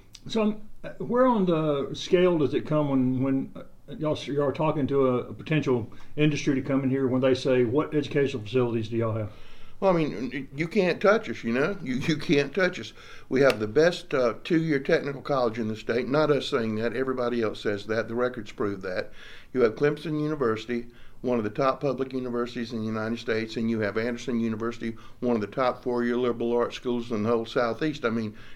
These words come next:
Speaker 2: you know, there's not anything lacking, but then when you drop down to the vocational and technical training that you could get at School District one and two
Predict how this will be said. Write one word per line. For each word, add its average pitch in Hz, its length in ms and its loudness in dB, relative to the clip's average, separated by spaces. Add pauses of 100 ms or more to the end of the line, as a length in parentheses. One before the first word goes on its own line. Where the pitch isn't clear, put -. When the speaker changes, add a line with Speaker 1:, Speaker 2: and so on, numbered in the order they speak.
Speaker 2:
you 135 100 2
know, 131 100 6
there's 127 200 0
not 143 220 2
anything 139 440 -2
lacking, 160 380 0
but 120 200 -2
then 165 380 0 (420)
when 143 160 4
you 143 120 2
drop 131 340 0
down 131 220 0
to 139 100 2
the 120 260 -2 (220)
vocational 147 640 2
and 117 80 -4
technical 127 400 -4
training 139 400 0
that 120 180 -8
you 151 60 -2
could 120 180 -10
get 135 160 2
at - 60 -6
School 131 240 -4
District 127 340 -4
one 127 240 -2
and 117 140 -2
two 151 380 0